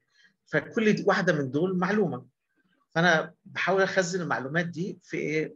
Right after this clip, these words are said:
في table أو في جدول زي ما هنشوف بعد شوية. آه، المعلومات دي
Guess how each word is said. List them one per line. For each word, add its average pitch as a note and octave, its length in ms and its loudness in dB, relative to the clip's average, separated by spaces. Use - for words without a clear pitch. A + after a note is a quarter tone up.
في - 160 -8
table E3+ 380 4
أو - 80 2
في C3+ 100 -10
جدول C3+ 260 0
زي C3 140 -4
ما C3 120 -12
هنشوف C3+ 200 -6
بعد A2+ 180 0
شوية. G#2 320 -8
آه، C3 880 2
المعلومات E3 520 2
دي G#3 380 -6